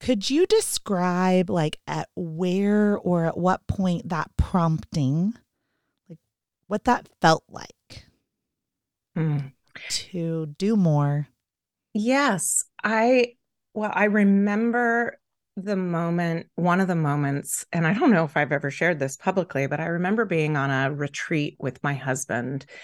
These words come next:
Speaker 2: that was about finance and life and career trajectory and things of that sort. And we had just gotten married, I don't know,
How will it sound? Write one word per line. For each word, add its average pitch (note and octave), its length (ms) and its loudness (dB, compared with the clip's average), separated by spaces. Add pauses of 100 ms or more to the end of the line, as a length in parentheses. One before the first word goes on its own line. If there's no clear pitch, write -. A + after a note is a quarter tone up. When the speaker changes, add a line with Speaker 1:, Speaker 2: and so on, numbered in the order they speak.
(520)
Speaker 2:
that D3 340 -4
was D#3+ 240 0
about D3+ 520 -2
finance E3 640 -2
and D3 180 -4
life D#3 540 0
and C#3 160 -6
career D#3+ 500 0
trajectory C3 840 -4
and C#3+ 180 -6
things D3+ 260 -2
of D3 120 -6
that C3+ 260 -4
sort. - 380 -6 (420)
And D#3+ 220 2
we F#3+ 100 2
had F#3 260 0
just D#3+ 380 -2
gotten D3 380 -2
married, B2+ 560 -2
I C#3 80 -8
don't A#2 120 -4
know, - 200 -8